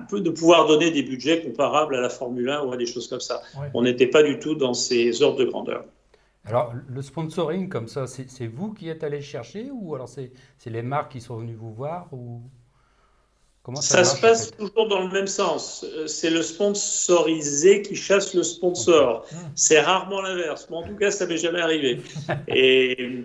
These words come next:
Speaker 1: je dirais que dans mon parcours, euh, je suis certainement pas le meilleur pilote du monde, mais par contre, je suis pas trop mauvais commerçant. Et j'ai toujours su, euh, ou j'ai eu la chance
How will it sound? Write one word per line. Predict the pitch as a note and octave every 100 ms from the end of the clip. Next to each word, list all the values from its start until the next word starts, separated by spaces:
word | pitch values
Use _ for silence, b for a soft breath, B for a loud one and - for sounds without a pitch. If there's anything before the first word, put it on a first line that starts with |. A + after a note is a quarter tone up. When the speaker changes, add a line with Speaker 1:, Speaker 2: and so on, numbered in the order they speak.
| -
Speaker 1:
je | A#2+ -
dirais | D3 E3 F#3
que | E3+
dans | D3+ D3
mon | D3 D3+
parcours, | D3 - G3+ G#3+ F#3+ - B B B
euh, | - C3+ C3
je | C3 C#3
suis | - D#3
certainement | F#3 F3 F3+ E3 D#3
pas | F3
le | D#3+
meilleur | D3+ D3 D3
pilote | D3 C3+ C3+
du | B2+
monde, | B2+ D#3 F3+ - b b -
mais | C#3
par | D3 D3
contre, | F#3+
je | G3+
suis | D3
pas | C3+ E3+
trop | - F3
mauvais | D#3+ D3+ D3 D3 D3 C#3+ C#3+ - - _ -
commerçant. | D3+ C#3+ C3+ - E3+ C4 B B B B
Et | - C#3 C#3 D3 -
j'ai | E3 D#3+
toujours | A#3 G#3+ G#3+ G3
su, | - - F#3+ F3 C#3 - -
euh, | D#3+ B2+ B2 A#2+ B2 C#3
ou | C#3
j'ai | C3+
eu | C3+
la | B2
chance | A#2 - A3 E3 - - -